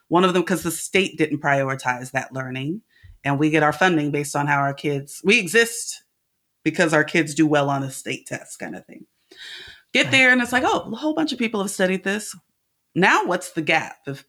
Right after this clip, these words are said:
Speaker 1: if we know, you know, in quotation marks, we know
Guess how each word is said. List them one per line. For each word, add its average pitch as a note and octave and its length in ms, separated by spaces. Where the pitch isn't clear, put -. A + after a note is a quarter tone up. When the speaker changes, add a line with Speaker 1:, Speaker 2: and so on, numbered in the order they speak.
Speaker 1:
if C#3+ 160
we G3+ 180
know, F#3 880
you F3+ 240
know, F#3 220
in F#3 140
quotation E3+ 520
marks, C#3 320
we D#3+ 180
know D#3 840